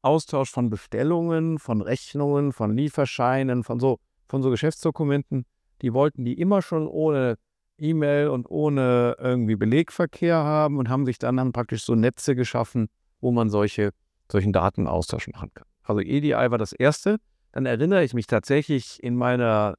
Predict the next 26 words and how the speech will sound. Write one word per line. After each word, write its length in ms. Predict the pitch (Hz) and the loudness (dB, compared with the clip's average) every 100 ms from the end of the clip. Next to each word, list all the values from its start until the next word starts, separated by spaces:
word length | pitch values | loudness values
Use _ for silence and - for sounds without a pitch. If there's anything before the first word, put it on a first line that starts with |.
| _ - | _ -8
Jugend, 800 | 127 180 170 131 165 294 - _ _ _ _ _ | -2 -2 2 2 2 -2 -4 _ _ _ _ _
eine 220 | 139 156 | -2 0
meiner 180 | 147 135 | 2 2
letzten 500 | 160 - - 170 139 | 0 -2 -6 -8 -6
Veranstaltungen 600 | 127 156 151 147 135 131 | -4 -4 -2 -2 -2 -4
an 240 | 127 131 | -2 0
der 260 | 123 117 110 - _ _ _ - | 2 2 0 -4 _ _ _ -4
Universität 600 | 139 135 113 113 117 113 | 0 2 2 0 0 -2
Sankt 240 | - 101 | -2 -2
Gallen 480 | 104 98 123 151 131 | -2 0 0 0 -2
war, 500 | 107 117 151 180 180 - | 0 2 2 2 -2 -4
man 180 | 110 104 | -2 2
glaubt 240 | 110 135 | 0 0
es 140 | 131 - | -6 -4
kaum, 320 | 127 139 151 | -2 0 0
der 140 | 113 | 0
damalige 560 | 104 123 151 139 123 113 | 0 0 0 0 -2 -4
C 380 | - 165 165 156 | -4 -4 0 0
E 40 | |
O 160 | 131 135 | 0 0
der 120 | 123 | 0
Firma 200 | 123 113 | 0 0
Microsoft, 840 | 90 - - 147 - 190 - - - _ _ - | 0 0 -2 -2 2 2 0 -10 -20 _ _ -4
der 80 | 110 | -2
berühmte 460 | 113 139 160 135 | 2 2 2 -2
Steve 380 | - - 160 | -6 -4 -2